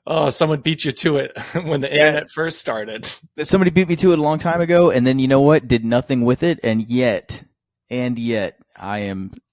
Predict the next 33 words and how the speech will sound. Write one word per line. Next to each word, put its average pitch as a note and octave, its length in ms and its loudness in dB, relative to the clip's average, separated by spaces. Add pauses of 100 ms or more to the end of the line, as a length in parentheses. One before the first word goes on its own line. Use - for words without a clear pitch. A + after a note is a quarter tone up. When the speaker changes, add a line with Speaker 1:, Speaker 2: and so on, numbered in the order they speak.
Speaker 2:
stuck - 600 -2 (360)
with A2 140 -10
that G#2+ 180 -4
underscore A2 560 -4
for - 140 -16
as G2 100 -10
long G2+ 220 -6
as G2 140 -10
it G2 180 -8
is. G2+ 680 -6
Twitch - 560 -2 (120)
keeps - 440 -10 (120)
the, G2+ 260 -6
the G#2 220 -6
other G#2+ 180 2
one G2+ 400 -4 (340)
going. G2 460 -2 (500)
Speaker 1:
I D3 500 -6 (100)
am D3 160 -4
stuck - 500 -4
with C#3+ 300 -4 (240)
Xanadu, D3 640 -4
except B2+ 380 -8
the A#2+ 160 -6
zero, C3 480 -4
uh, C3 200 -2
the A#2+ 220 -4
O's C3 240 0
are C3 60 -4
Speaker 2:
Two, A2+ 60 -4
Speaker 1:
zeros C3+ 520 -2
Speaker 2:
two A#2+ 60 0
Speaker 1:
on, G#2 60 -2